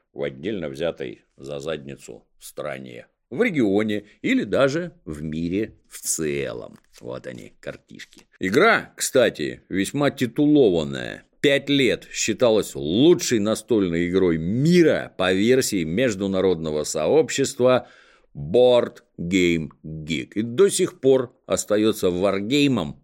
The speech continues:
number one. Как именно будет разворачиваться настольная история, зависит исключительно от тебя. Аккуратно, чтобы не спровоцировать ядерную войну, захватывай потихоньку мир,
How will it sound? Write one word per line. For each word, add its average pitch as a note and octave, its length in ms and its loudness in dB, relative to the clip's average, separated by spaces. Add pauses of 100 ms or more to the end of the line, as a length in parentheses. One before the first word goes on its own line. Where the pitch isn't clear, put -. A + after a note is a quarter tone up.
(120)
number F#2+ 600 2
one. A2 500 4 (160)
Как F#2 280 0
именно G3+ 420 4
будет D#3 340 2
разворачиваться A#2 880 2
настольная F2 1040 -2
история, D2+ 540 -6
зависит B3+ 480 -2
исключительно G2 640 -6 (100)
от F2 320 -4 (140)
тебя. F#2+ 560 -14 (100)
Аккуратно, A2 1120 2
чтобы G2+ 260 -2
не A2+ 140 0
спровоцировать A2+ 920 0
ядерную F2+ 720 2
войну, F2+ 720 -2
захватывай A#2 800 -6
потихоньку G#2+ 800 -6
мир, E2 420 -2